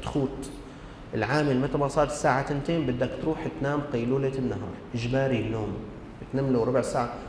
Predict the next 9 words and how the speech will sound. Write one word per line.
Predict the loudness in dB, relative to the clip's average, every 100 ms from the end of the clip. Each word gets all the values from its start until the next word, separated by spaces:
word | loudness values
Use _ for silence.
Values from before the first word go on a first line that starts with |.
| 2
وجدوا | 4 6 4 4
بأنه | 4 4 4
هذا | 4 4
العامل | 4 6 4 4
اللي | 4
عم | 2 2
بينام | 2 2
هالثلث | 0 -2 -2 -2 0
ساعة | 2 4 2